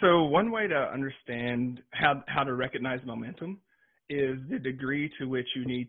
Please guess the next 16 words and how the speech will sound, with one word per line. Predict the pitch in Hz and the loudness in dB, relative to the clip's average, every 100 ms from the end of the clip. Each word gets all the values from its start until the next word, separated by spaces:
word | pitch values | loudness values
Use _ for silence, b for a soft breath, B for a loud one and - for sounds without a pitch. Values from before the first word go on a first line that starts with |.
| - | -6
to | 131 123 - | -4 -4 -6
scaffold | - 127 127 131 127 | -4 -4 -2 -6 -8
and | 113 - | -10 -8
structure | 123 120 - 120 113 127 | -6 -6 -6 -6 -6 -8
the | 117 | -10
work | 123 110 139 - | -8 -10 -10 -14
itself | - 127 123 135 | -12 -4 -4 -4
versus | 123 123 | -8 -8
just | 123 117 | -10 -10
being | 120 117 | -8 -8
able | 113 | -8
to | 113 | -8
do | 120 - 123 110 | -10 -6 -6 -6
the | |
work, | 82 - - _ _ _ _ _ - | -10 -16 -20 _ _ _ _ _ -2
right? | 123 | -2